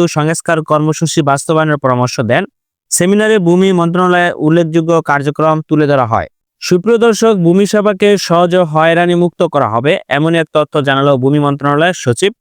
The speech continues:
তবে আমি ব্যক্তিগতভাবে ভূমি মন্ত্রণালয়ের দৃষ্টি আকর্ষণ করছি, যারা ভূমি মন্ত্রণালয়ের প্রধান উপদেষ্টা এবং ভূমি মন্ত্রণালয়ের সিনিয়র সচিব সহ যত দায়িত্বরত কর্মকর্তাগণ আছেন, আপনাদের বিনীত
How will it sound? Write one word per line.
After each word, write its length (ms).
তবে 240
আমি 220
ব্যক্তিগতভাবে 760
ভূমি 180
মন্ত্রণালয়ের 680
দৃষ্টি 260
আকর্ষণ 420
করছি, 240
যারা 200
ভূমি 240
মন্ত্রণালয়ের 520
প্রধান 240
উপদেষ্টা 500
এবং 160
ভূমি 300
মন্ত্রণালয়ের 520
সিনিয়র 320
সচিব 340
সহ 120
যত 180
দায়িত্বরত 480
কর্মকর্তাগণ 720
আছেন, 200
আপনাদের 440
বিনীত 260